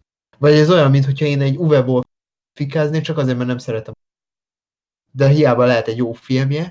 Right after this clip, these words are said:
tehát hogy egy, mit tudom én, a Tunnel Ratchet, amit már korábban beszéltünk róla, tehát a Tunnel Ratchet én lehet, hogy amiatt utálom, mert hogy úristen, az Uwe Boll mekkora egy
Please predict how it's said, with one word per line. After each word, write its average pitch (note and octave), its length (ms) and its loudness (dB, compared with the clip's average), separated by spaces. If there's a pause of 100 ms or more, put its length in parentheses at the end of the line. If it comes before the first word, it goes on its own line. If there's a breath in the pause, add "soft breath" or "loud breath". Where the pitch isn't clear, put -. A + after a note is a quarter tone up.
(120)
tehát C#3 180 -14
hogy B2+ 160 -6
egy, C3 200 0
mit C#3 200 -6
tudom A#2 180 -4
én, A#2 220 -8
a G#2 280 -10 (840 loud breath)
Tunnel C#3 360 4
Ratchet, C3+ 400 -2
amit B2 200 -2
már A2+ 140 -4
korábban A2 440 -4
beszéltünk E3 520 -4
róla, D#3 280 0
tehát D3+ 200 -6
a - 140 -6
Tunnel A#2+ 220 0
Ratchet C#3 380 -2
én C3+ 100 0
lehet, B2+ 220 0
hogy A#2+ 180 -6
amiatt B2+ 340 0
utálom, C3 560 -2
mert C3+ 320 -2
hogy C3 280 0
úristen, C3 520 -2
az A#2+ 120 -4
Uwe A#2 200 -2
Boll A2 180 -6
mekkora G#2+ 420 -14
egy G2+ 460 -16